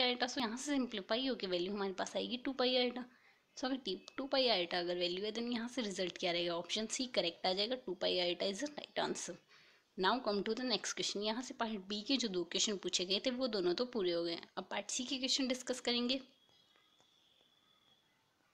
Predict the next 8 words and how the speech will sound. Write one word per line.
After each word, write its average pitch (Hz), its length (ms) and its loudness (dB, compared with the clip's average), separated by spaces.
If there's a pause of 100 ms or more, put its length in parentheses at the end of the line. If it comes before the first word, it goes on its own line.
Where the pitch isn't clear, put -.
(2500)
So 294 180 -8 (220)
पार्ट 214 240 -2
सी 233 220 -2
में 269 140 0
हमें 214 200 4
कहा 180 180 0
गया, 185 160 4
let 247 200 -4